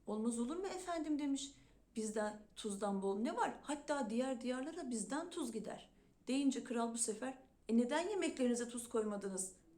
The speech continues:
demiş. "Çünkü," demiş genç kral, "biz sizin tuzu sevmediğinizi biliyorduk." "Olur mu öyle şey?" demiş kral.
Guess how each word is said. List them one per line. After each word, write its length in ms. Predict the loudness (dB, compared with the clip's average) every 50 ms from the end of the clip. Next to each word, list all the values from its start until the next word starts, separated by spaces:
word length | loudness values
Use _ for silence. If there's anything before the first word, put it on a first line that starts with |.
| -8 -6
demiş. 400 | -6 -6 -6 -6 -8 -10 -12 -16 -20 _ -20 -20 -20 -20 _ -20 -20 -20 -20 -20 -20 -20 -20 _ -14
"Çünkü," 420 | -8 -2 0 0 0 0 -2 -4 -4
demiş 320 | -2 -2 -2 -2 -4 -6
genç 300 | -6 -4 -4 -4 -4 -6
kral, 280 | -4 -2 -2 -2 -2 -4 -10 -16 -20 -20 -20 -20 -20 -20 -20 -14 -8
"biz 100 | -4 -4
sizin 300 | -2 -2 0 0 0 0
tuzu 180 | -2 -2 -2 -2
sevmediğinizi 760 | -2 0 0 0 0 0 2 2 4 4 4 4 2 0 -4
biliyorduk." 560 | -4 -2 -2 0 0 -2 -4 -6 -10 -12 -14 -18 -20 -20 -20 -20 -20 -20 -20 -20 -20 -2 6 8
"Olur 240 | 8 10 10 8 6
mu 120 | 6 4
öyle 260 | 4 4 2 2 2
şey?" 280 | 2 2 2 2 2 2
demiş 300 | 2 0 0 -2 -4 -4
kral. 300 | -2 -2 0 0 -2